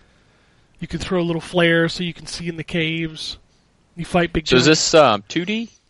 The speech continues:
Speaker 1: No, no, no, it's three D.
Speaker 2: Oh.
Speaker 1: It's like a, it's like an F P S.
Speaker 2: Hmm.
Speaker 1: So it's,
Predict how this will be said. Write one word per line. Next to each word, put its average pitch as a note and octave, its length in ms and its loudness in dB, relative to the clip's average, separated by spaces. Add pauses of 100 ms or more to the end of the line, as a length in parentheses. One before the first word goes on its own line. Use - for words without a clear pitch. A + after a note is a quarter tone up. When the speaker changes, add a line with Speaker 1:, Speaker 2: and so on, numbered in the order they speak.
(220)
Speaker 1:
No, A#3 160 10
no, D#4 100 8
no, D4 140 10
it's - 160 0
three C4 200 -2
D. D#3 200 -4 (600)
Speaker 2:
Oh. A#2 200 -6 (100)
Speaker 1:
It's - 100 -2
like G#3+ 120 4
a, G3 80 6
it's F#3+ 180 -2
like G#3+ 120 2
an G#3 80 2
F G3+ 120 -2
P G#3 120 -2
S. - 360 -4 (800)
Speaker 2:
Hmm. B2+ 100 -6 (560)
Speaker 1:
So D3+ 320 -4
it's, F#3+ 320 0